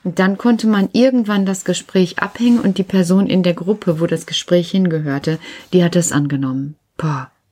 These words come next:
Wir bringen zurzeit richtig was nochmal auf den Weg. Toll. Echt toll. Also, wirklich toll. Für euch Schulis ist das nochmal toll. Ihr seht nochmal eine ganze Menge, was möglich ist, ne?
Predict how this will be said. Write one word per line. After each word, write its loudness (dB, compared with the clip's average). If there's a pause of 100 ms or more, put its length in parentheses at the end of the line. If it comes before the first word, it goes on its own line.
(540)
Wir 4
bringen 2
zurzeit 0
richtig 0
was 0
nochmal 0
auf -2
den 2
Weg. -2 (520)
Toll. 0 (340)
Echt -4
toll. 0 (480)
Also, 0 (360)
wirklich 0
toll. 0 (560)
Für -4
euch 0
Schulis 2
ist -4
das -2
nochmal 0
toll. 0
Ihr 0
seht 0
nochmal 0
eine 0
ganze 0
Menge, 2
was -2
möglich 0
ist, -8
ne? 0